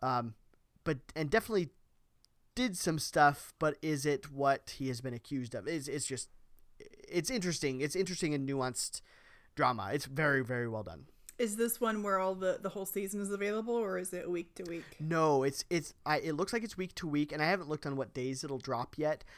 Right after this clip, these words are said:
Speaker 1: uh, but episodes, so episodes one, two, and three are all available currently.
Speaker 2: Gotcha.
Speaker 1: Yep.
Speaker 2: Cool.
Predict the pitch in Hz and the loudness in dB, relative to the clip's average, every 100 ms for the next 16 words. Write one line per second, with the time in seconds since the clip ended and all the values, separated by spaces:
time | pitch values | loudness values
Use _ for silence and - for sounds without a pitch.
0 | - - 139 127 120 151 147 147 147 156 | -8 2 6 6 4 2 2 0 0 0
1 | 135 127 - - 160 160 165 170 135 139 | 0 -4 -8 -2 0 2 2 0 0 2
2 | 160 175 - 175 139 135 123 - 135 120 | 2 2 -4 -4 -2 -2 -2 -2 0 0
3 | 117 - 117 - 117 113 113 107 95 - | -2 -4 -4 -2 -2 -2 -4 -6 -8 -10
4 | - - 90 - 67 - - - - 190 | -10 -10 -10 -12 -18 -20 -20 -20 -12 -8
5 | 170 - - - - - - _ - - | -8 -8 -12 -14 -20 -20 -20 _ -20 -20
6 | - - - 294 | -14 -12 -8 -8